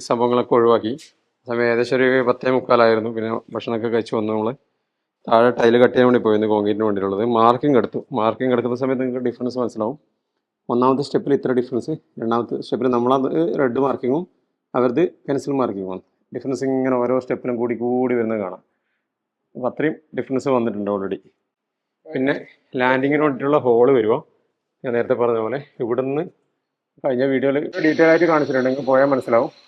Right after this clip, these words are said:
രണ്ട് സൈഡിലായിട്ട്, ഏർ, നീക്കി വെക്കുന്ന കാര്യങ്ങളൊക്കെ അവർ കാണിച്ചിട്ടുണ്ട്. അതുപോലെ തന്നെ ഇവിടുത്തെ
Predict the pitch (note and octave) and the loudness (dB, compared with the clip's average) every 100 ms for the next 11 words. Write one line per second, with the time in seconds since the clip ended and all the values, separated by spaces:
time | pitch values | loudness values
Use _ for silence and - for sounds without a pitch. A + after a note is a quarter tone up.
0 | - B2 B2 A2+ C#3 A#2+ C3 B2+ E3+ - | -6 -4 0 4 4 6 6 4 2 -4
1 | _ _ _ _ _ _ _ _ - - | _ _ _ _ _ _ _ _ -10 0
2 | C3+ B2+ B2 B2 B2+ B2+ C#3 D3+ C#3+ C3 | 2 4 4 2 0 2 2 4 4 4
3 | C3 C3 C3 B2 A2+ G#2 G2+ G2 - _ | 2 2 2 2 2 0 -4 -8 -12 _
4 | - A#2+ B2+ C3 C#3+ B2+ C#3 | -12 0 2 2 2 2 2